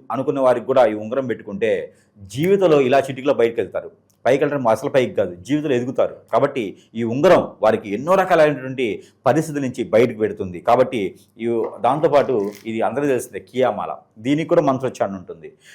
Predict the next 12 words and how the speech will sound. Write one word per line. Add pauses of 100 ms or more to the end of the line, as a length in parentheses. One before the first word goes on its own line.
(140)
దీనికి
మంత్రోచ్చారణ
ఉంటుంది.
కియామాల
నరదిష్టి,
నరఘోష, (320)
శత్రువై
నుంచి
బయటపడేస్తుంది.
మన
ఇండు
మనస్సు